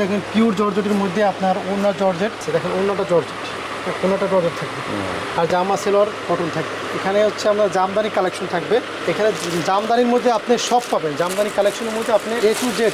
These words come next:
Speaker 1: সকল আইটেম পাবেন জামদানির মধ্যে। হ্যাঁ, জামদানি আপনি সকল আইটেম এখানে পাবেন। প্যান্টের কাপড়টা, এই হচ্ছে আপনার ওড়নাটা। হ্যাঁ, জামদানির মধ্যে আপনি সব পাবেন, A to Z আপনি জামদানি পাবেন। এটা আমাদের সব থেকে হিট ডিজাইন, দেখেন এটা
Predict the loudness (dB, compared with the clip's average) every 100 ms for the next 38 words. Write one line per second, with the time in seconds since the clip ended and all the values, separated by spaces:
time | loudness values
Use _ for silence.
0 | 0 0 0 2 2 2 0 -2 0 0
1 | 0 -2 -2 -4 -2 0 -2 -4 -2 0
2 | 2 4 4 2 0 0 0 0 0 0
3 | 4 4 4 2 2 -2 -2 -4 -4 -8
4 | -6 -6 -6 -8 -8 -6 -2 -2 -2 -4
5 | -4 -2 0 0 -2 -10 -10 -10 -10 -10
6 | -8 -8 -6 -2 -2 -2 -2 -2 -2 -2
7 | -4 -6 -8 -10 -10 -10 -10 -10 -10 -10
8 | -10 -10 -6 -4 -2 0 0 2 2 4
9 | 4 4 2 2 0 0 2 0 0 -2
10 | -2 -2 2 2 2 -2 2 2 2 -2
11 | -2 -2 -2 -4 -4 -6 -4 -4 -2 -2
12 | -2 -4 -4 -4 -6 -4 -2 -2 -2 -4
13 | -2 -2 -4 -6 -4 0